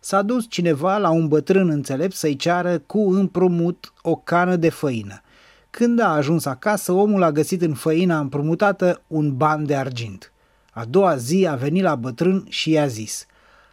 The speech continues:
Am în inima mea doi oameni, unul bun și altul rău. S-au certat între ei toată noaptea și n-am putut dormi deloc. Cel bun zicea:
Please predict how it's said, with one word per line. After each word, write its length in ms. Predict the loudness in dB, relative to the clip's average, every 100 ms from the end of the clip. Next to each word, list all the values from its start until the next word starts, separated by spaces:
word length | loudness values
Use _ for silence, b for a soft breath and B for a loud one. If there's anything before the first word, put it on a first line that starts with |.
| b
Am 280 | 0 2 4
în 180 | 4
inima 420 | 4 4 4 2 0
mea 200 | 0 -2
doi 280 | 2 4
oameni, 600 | 4 0 -2 -8 -16 _ _ -6
unul 380 | 0 2 2
bun 400 | 2 2 2 2 -4
și 180 | -4 0
altul 420 | 0 2 0 0
rău. 300 | -4 -10 _
S-au 380 | -14 -6 -6 -6
certat 560 | -2 -2 -2 -4 -4 0
între 300 | -2 0 0
ei 120 | 0
toată 300 | 0 -2 -2
noaptea 480 | -2 -2 -4 -10 -10 b b b
și 260 | -8 -6
n-am 400 | -4 0 0 0
putut 360 | -2 -4 -2 0
dormi 360 | 2 2 0 -2
deloc. 400 | -4 -6 -14 -20 _
Cel 300 | -4 2 2
bun 320 | 2 2 4 4
zicea: 440 | 2 -2 -6